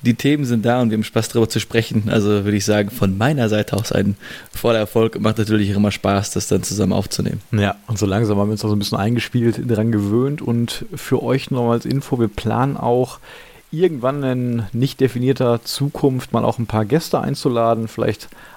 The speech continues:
Speaker 2: andere bekannte Persönlichkeiten aus einzelnen Bereichen, so was die ganzen Outdoor-Themen angeht.
Speaker 1: Mhm.
Speaker 2: Und da haben wir auch schon ein paar Ideen,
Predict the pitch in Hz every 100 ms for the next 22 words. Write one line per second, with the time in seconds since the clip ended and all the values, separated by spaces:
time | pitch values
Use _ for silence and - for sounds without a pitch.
0 | - 127 151 135 127 127 120 - 131 135
1 | 127 - 117 123 135 127 - 120 117 -
2 | 113 110 - 123 123 - 120 113 113 104
3 | 120 139 - 123 117 113 - 107 110 -
4 | - 113 - 107 - 104 98 113 107 104
5 | 95 110 - - - - - - 127 151
6 | 165 - 143 131 147 131 123 147 190 185